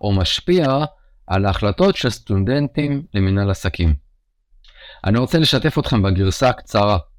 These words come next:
של תהליך הניסוי. בגדול, מקס בזרמן ביקש מסטודנטים לעסקים להעריך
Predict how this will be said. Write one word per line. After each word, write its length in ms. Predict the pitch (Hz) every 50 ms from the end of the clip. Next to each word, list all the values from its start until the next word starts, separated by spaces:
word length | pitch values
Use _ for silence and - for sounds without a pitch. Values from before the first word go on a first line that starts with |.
| _ _
של 180 | - - 92 76
תהליך 320 | - 87 87 90 - -
הניסוי. 500 | 80 78 78 78 - - 160 180 185 185 180 - _ _ _ - - -
בגדול, 540 | 95 90 85 98 107 135 170 175 170 160 156 - _ _ - _ - - _ -
מקס 220 | 120 127 - - -
בזרמן 520 | 101 107 127 143 160 160 160 165 151 117
ביקש 300 | - 92 - 127 123 -
מסטודנטים 640 | 123 104 - - 95 90 90 123 135 131 143 123 101
לעסקים 500 | 92 85 - 90 82 - 156 175 160 143
להעריך 500 | 127 117 120 151 185 196 - - -